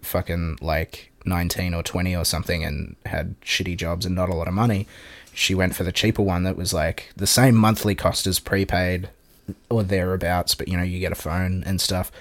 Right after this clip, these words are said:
or whatever. And the first time that she, uh,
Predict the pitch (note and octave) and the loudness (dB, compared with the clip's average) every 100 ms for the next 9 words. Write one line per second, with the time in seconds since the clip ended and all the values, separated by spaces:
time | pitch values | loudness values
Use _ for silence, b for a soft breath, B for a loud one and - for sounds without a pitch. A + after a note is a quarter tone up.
0 | B B B F#2+ F#2 F2 E2+ F2+ F2+ F2+ | B B B 2 2 0 0 0 0 -2
1 | D#2 - G2 F#2+ - G2 - G#2 G2 F#2 | -4 -8 -4 -2 2 2 4 4 4 4
2 | - - F2+ F#2 B B B B B - | 2 0 0 -2 B B B B B 4
3 | G2 F#2+ F#2+ F#2+ F2+ | 6 6 6 4 2